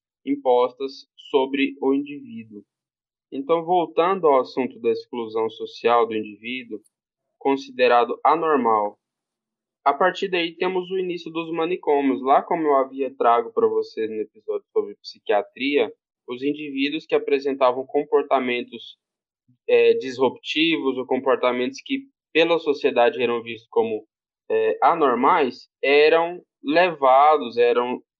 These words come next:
enclausurados nesses manicômios ou em estabelecimentos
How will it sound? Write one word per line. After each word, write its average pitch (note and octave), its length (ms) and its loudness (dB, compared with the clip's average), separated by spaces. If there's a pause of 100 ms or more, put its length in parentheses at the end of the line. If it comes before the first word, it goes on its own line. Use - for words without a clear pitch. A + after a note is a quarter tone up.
(240)
enclausurados D#3 1000 2
nesses D3 360 0
manicômios C#3+ 720 0 (680)
ou F#3+ 260 6
em A3+ 80 6
estabelecimentos G3 1300 -2